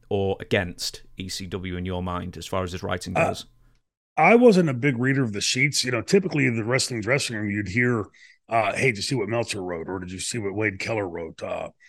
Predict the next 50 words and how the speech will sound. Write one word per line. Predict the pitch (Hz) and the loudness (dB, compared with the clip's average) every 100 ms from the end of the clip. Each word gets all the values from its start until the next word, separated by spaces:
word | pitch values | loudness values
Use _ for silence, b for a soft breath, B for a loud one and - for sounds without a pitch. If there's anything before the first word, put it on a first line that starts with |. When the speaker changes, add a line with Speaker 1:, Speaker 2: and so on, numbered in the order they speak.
| b b - | b b -6
Speaker 2:
uh, | 98 87 85 - - | -4 -4 -6 -10 -12
his | 107 - 131 107 | -10 0 0 0
was | 110 110 | -2 -2
called | - 101 | -2 -2
The | - | -2
Torch, | - 117 92 | -4 -4 -6
I | |
believe. | 85 85 71 - _ - | -8 -10 -10 -16 _ -6
Speaker 1:
Yeah, | 101 101 | -4 0
Speaker 2:
Um, | 98 92 - - | -2 -4 -8 2
Speaker 1:
Pro | 156 | 4
Wrestling | 135 120 104 | 6 2 -4
Torch, | 90 - - | -4 -8 -4
P | |
W | 113 95 | -2 -2
Speaker 2:
and | 87 | -6
Speaker 1:
Torch, | - - - | -12 -12 -12
yeah. | - - - - | -14 -18 -16 4
Speaker 2:
Pro | 170 | 6
Wrestling | 151 143 | 8 4
Torch, | 120 104 - | 0 -4 0
yes. | 110 90 - _ _ B | 0 0 -6 _ _ B
Uh, | 143 135 147 139 | 4 4 4 0
they, | 147 175 151 | 2 2 2
they, | 170 - | -4 2
like | 180 170 | 2 2
anything | 185 214 226 175 185 170 | 2 4 6 4 2 2
in | 156 | 2
life, | 165 151 - | 4 2 2
there's | 135 120 | 0 2
a | |
yin | 127 147 | 2 2
and | 131 | 2
a | 117 | 2
yang, | 110 104 80 | 2 0 -2
right? | 87 101 98 | 0 0 2
There's, | 123 110 | 0 0
you | 127 127 131 | -2 -2 0
know, | 113 117 | 0 2
very | 156 196 160 | 6 8 8
few | 127 147 | 6 2
things | 143 139 120 | 4 2 2
that | 107 | 0
are | |
just | 101 - | -4 2
all | 131 123 110 | 8 8 8
good | 120 113 | 4 6
or | 104 | 6
all | 104 | 4
bad. | 95 95 80 | 4 2 2